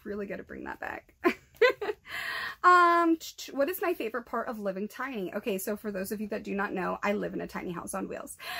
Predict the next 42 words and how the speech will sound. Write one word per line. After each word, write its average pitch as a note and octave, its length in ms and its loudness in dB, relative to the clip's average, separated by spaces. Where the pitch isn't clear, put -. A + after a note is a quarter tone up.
<laughs> - 120 10
Um, E4+ 160 6
so D#4 480 6
I D#4 420 2
love C#4 400 2
just - 240 -10
the B3 80 -8
freedom A#3 460 -6
it A3 80 -12
provides G3 500 -6
me A3 240 -2
and G#3+ 140 -2
the G#3 60 -2
lifestyle, F#3+ 520 -4
and G3+ 140 0
I A3 60 2
just A3 220 -4
love G#3+ 180 -4
that E4 120 -4
it's G4+ 160 -12
mine. C4 520 -2
I B3 80 -6
love B3+ 320 -4
that C#4 180 -2
it's C#4+ 180 0
mine. A#3+ 480 -4
You G3+ 120 0
know, G3+ 80 0
I G3 80 2
talked G3+ 280 -6
about A3+ 180 -4
it A3+ 100 -12
for - 100 -6
years, F3+ 480 -6
and G3 160 -4
then F3+ 80 -4
I F3+ 60 -6
went E3+ 160 -4
and E3+ 100 -6
did - 140 -6
it - 120 -10
because F#3+ 460 -6